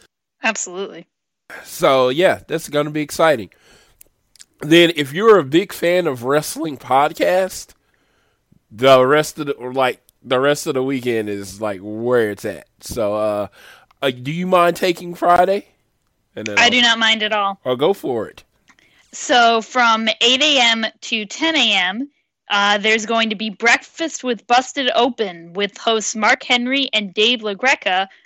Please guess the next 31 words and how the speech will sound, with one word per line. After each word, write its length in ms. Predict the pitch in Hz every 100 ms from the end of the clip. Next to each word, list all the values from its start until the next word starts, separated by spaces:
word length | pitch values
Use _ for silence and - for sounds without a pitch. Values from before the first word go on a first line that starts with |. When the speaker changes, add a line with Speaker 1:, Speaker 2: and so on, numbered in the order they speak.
| _ -
Speaker 1:
of 200 | 370 254
Busted 400 | 226 196 - 196
Open, 280 | 190 220 226
and 120 | 214
that'll 200 | 208 214
be 160 | 208
at 100 | 202
the 80 | 202
Free 260 | - 269 285
For 160 | -
All 160 | 180 170
stage. 460 | - 185 185 233 - - - _ 220
And 220 | 220 214
I 120 | 208
believe 460 | 208 233 294 320 247
there's 240 | 254 233
also 300 | 240 - 226
a 40 |
breakfast, 920 | 202 233 247 - - 240 233 - - -
uh, 240 | 220 214 202
bracelet 520 | 196 220 202 220 202
for 200 | - 190
that, 400 | 220 214 185 185
which 460 | 202 185 196 - - - _ -
that 180 | 214 202
is 260 | 196 196 -
if 180 | 220 226
you 140 | 220
wanna 260 | 208 185 160 -
eat, 300 | 311 226 - -
obviously. 640 | 190 170 170 - 202 262